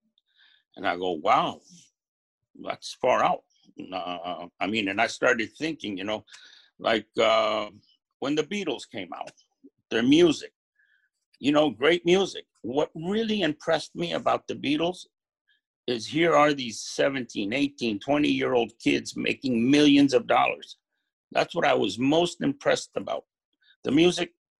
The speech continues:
hit me secondary, but I was really primarily impressed with young kids making millions of dollars. It was unheard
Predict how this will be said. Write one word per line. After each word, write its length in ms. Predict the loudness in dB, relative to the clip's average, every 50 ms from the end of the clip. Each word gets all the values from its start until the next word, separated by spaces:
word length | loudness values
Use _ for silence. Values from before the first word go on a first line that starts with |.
| _ _ _ _ _ -4
hit 240 | -2 -2 0 2 0
me 100 | 0 0
secondary, 680 | 0 0 -2 -2 -2 -4 -6 -8 -6 -6 -6 -8 -2
but 220 | 2 2 2 2 2 _
I 120 | 0 0 2
was 220 | 2 0 -2 -2
really 260 | 0 2 2 2 2
primarily 760 | 0 -2 _ 0 0 0 0 0 0 0 2 2 0 0 -2
impressed 540 | -2 -4 -6 -6 -2 0 2 2 2 0 -6 _ _ _ _ _ _ _ _ _ _ _ _ _ _ _ _ _ _
with 220 | -2 -2 -2 -2 -4
young 400 | -6 0 2 2 4 4 4 2
kids 360 | 2 0 0 0 0 -2 -2
making 360 | -2 -2 0 2 2 2 4
millions 460 | 4 4 4 4 4 4 4 2 2
of 80 | 2 4
dollars. 340 | 4 4 4 2 0 0 -2 -6
It 80 | -6 -6
was 160 | -4 -2 0
unheard 440 | 0 0 2 2 0 0 0 0